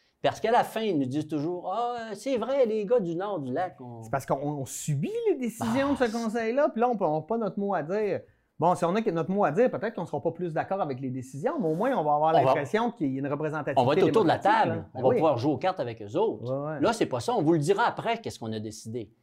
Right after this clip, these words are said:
Speaker 1: Je veux dire, on est tous des citoyens égaux, démocratiquement parlant, on est, on fait face aux mêmes institutions,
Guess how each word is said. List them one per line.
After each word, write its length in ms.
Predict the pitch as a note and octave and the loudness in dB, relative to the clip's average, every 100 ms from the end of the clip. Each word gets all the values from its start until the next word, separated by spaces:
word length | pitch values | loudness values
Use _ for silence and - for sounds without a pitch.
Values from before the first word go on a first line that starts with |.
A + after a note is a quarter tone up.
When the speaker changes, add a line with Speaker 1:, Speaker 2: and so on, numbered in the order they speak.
| _ | _
Speaker 1:
Je 140 | - | -2
veux 20 | C3+ | 0
dire, 120 | - | 0
on 120 | E3 F#3 | 0 -2
est 140 | G#3 | 0
tous 160 | F#4+ F4+ | 0 0
des 140 | D3 | 0
citoyens 480 | - - C3+ B2 C3 C3 | -2 -6 -2 -2 -2 -2
égaux, 460 | A#2 G#2+ B2+ - _ _ - | -2 0 -2 -2 _ _ -4
démocratiquement 680 | A#2+ C#3 - B2 - C#3 B2 | 0 0 0 -2 -4 -6 -4
parlant, 460 | A2 F#2+ G#2 C#3+ G3 _ _ - | -4 -4 -6 -8 -14 _ _ -14
on 220 | G#2+ G#2 | -8 -6
est, 180 | G#2 G#2+ | -4 -4
on 120 | G#2 | -6
fait 160 | A#2 | -6
face 260 | A2+ D3 C#3+ | 0 -2 -2
aux 160 | G#2 G#2 | -4 -2
mêmes 260 | B2 D#3 B2 | 0 0 0
institutions, 720 | A#2 - - - A#2 A#2 E3 | -2 -8 -16 -12 -10 -10 -12